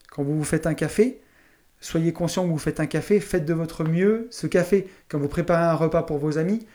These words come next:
soyez présent dans le repas pour vos amis, essayez de faire de votre mieux. Moi, quand j'enregistre ce podcast, parfois je me mets la pression parce que je veux rien oublier. Et au final,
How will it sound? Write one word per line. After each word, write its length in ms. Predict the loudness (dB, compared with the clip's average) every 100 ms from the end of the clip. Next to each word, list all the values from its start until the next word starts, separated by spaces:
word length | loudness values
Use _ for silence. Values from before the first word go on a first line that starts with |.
| -20 _
soyez 240 | -8 -2 -2
présent 380 | 0 2 2 0
dans 100 | 0
le 60 |
repas 220 | 2 0
pour 200 | 0 -2
vos 180 | -2 0
amis, 320 | 0 0 -2 -6 -20 -20 _
essayez 260 | -8 -2 -2
de 60 | 0
faire 180 | 0
de 80 | 0
votre 280 | -2 -2 -2
mieux. 180 | -2 -6 -14 _ _ _ _ 4
Moi, 140 | 4
quand 160 | 4 -2
j'enregistre 460 | -2 -2 -2 -4
ce 80 | -4
podcast, 500 | -4 0 0 0 -6
parfois 240 | -8 -6
je 80 | -4
me 60 | -2
mets 100 | -2
la 80 | -4
pression 460 | -4 -6 -4 -6
parce 160 | -6 -8
que 80 | -6
je 100 | -4
veux 60 |
rien 220 | -2 -2 -2
oublier. 440 | -2 -2 -4 -6 _ -20 _ _ _
Et 120 | -2
au 60 | 0
final, 540 | 0 4 6 6 0